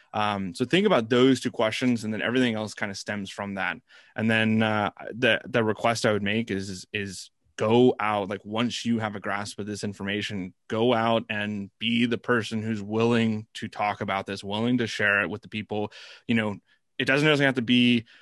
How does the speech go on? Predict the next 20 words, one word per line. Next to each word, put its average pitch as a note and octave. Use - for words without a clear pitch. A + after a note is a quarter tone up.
in B2+
the A#2
front B2
of A2+
a A2
room G#2+
on G#2
unit G#2
training G2
day. E2
It's -
sitting A#2+
over A2+
Afghanistan G#2+
in G#2
the G2
co-pilot G2
seat G#2
next G2+
to, G#2